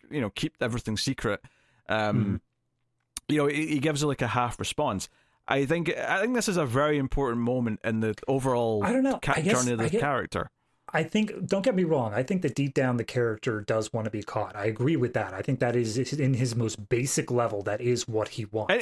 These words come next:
Speaker 1: And, and even,
Speaker 2: But
Speaker 1: eh, eh, but even if you, even if you discount that part of it, though, I think this idea of that he can't bring himself to let her not be the best cop she can be, to not,
Speaker 2: Mm.
Speaker 1: to not do what he thinks she's capable of, which I think's the
Speaker 2: Oh,
Speaker 1: heart
Speaker 2: yeah.
Speaker 1: of it more than anything,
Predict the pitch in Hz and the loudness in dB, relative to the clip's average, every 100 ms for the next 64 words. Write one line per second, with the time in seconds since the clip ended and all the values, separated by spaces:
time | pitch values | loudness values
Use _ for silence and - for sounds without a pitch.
0 | 214 208 254 311 277 - - 208 185 139 | 2 0 0 0 -2 -4 -4 0 0 0
1 | 185 - 226 247 247 214 185 160 _ - | -4 -2 -2 0 -2 -2 -2 -4 _ -6
2 | 170 202 185 175 147 139 - 131 101 98 | -2 0 -2 -2 -2 -2 0 -2 0 0
3 | 101 - 95 98 127 139 143 123 123 160 | 0 0 0 0 0 0 2 0 0 0
4 | 147 147 135 123 110 117 107 - 104 101 | 0 0 0 0 0 0 0 0 -2 -2
5 | 107 120 - 131 143 131 127 117 117 113 | -4 -4 -4 -2 -2 -4 -2 -2 -2 -2
6 | 104 110 104 98 - 104 107 110 104 110 | -2 0 -2 -4 -4 -2 0 -2 -2 0
7 | 101 95 - _ _ _ _ - 117 117 | 0 -2 -6 _ _ _ _ -6 -2 0
8 | 113 113 123 - 113 104 90 107 98 - | 0 0 0 -2 -2 0 0 0 0 -2
9 | 104 101 - - 98 92 95 82 - - | -4 -2 -6 -4 -4 -2 -2 -4 -4 -2
10 | 117 120 131 - - 123 113 107 120 117 | 0 0 -2 -6 -6 -4 -2 -2 -2 0
11 | 131 120 - 117 117 113 101 _ _ - | 0 -2 0 0 2 0 -2 _ _ -2
12 | 101 - 110 - 113 107 110 - 107 110 | -2 -2 -2 -2 -2 -2 -4 -2 -2 -2
13 | 92 92 90 - - _ 143 160 208 202 | -2 0 0 -4 -14 _ -2 2 2 2
14 | 196 160 190 156 147 117 123 - 139 131 | 2 2 4 4 2 0 -2 -2 -2 0
15 | 117 110 143 127 - 98 | 2 0 0 0 -2 -2